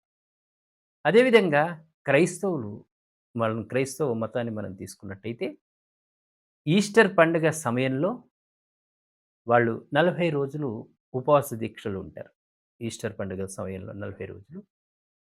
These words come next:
లెట్ అని దానికి పేరు. వాళ్ళు కూడా ఉపవాస దీక్ష కఠినంగా చేస్తారు. మధ్యలో మధ్యలో ఏవైనా, ఆ, జీర్ణమయ్యే విధంగా మామూలుగా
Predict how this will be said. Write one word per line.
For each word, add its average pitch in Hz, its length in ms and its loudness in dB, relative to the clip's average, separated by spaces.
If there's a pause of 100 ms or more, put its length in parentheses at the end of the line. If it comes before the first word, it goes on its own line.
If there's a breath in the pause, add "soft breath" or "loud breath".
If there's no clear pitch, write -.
లెట్ 156 340 -2 (440)
అని 113 340 -6
దానికి 104 480 -6
పేరు. 107 480 -4 (880)
వాళ్ళు 202 260 12
కూడా 156 560 4 (380)
ఉపవాస 160 460 2
దీక్ష 139 420 -8
కఠినంగా 143 720 -4
చేస్తారు. 120 460 -6
మధ్యలో 180 640 -2
మధ్యలో 156 340 -2
ఏవైనా, 131 420 -4 (1200)
ఆ, 117 320 -4 (140)
జీర్ణమయ్యే 143 840 -2 (240)
విధంగా 139 540 2 (140)
మామూలుగా 110 440 -6